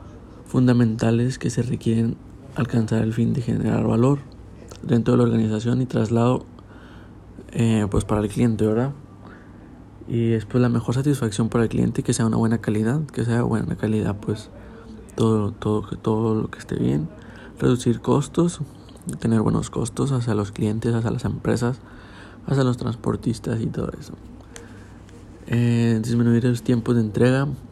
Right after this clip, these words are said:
Ok, este, pues, esto viene siendo como, pues, que todo sea más rápido, que, que no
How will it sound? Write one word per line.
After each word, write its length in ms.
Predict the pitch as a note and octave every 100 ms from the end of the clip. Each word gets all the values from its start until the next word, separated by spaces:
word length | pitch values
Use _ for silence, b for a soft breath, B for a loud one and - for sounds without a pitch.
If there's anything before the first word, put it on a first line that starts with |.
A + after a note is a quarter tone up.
| - - -
Ok, 140 | C3+
este, 420 | A2+ A#2+ A2+ - A2
pues, 200 | - G#2+
esto 200 | G2+ A#2
viene 180 | A2+
siendo 460 | A2+ A#2 A2+ A#2 A#2
como, 500 | - A#2 A2+ G#2+ G#2 - - - B B B B B B B -
pues, 140 | C3 B2
que 100 | -
todo 180 | C3
sea 140 | B2 C3
más 200 | B2 A#2
rápido, 680 | B2 B2 B2+ B2 B2 B2 B2
que, 580 | - A#2 A2+ A2 G#2+ - B B B B B -
que 140 | - A#2
no 920 | A2+ A2+ A2+ A#2 A#2 A#2 A2+ A2+ A#2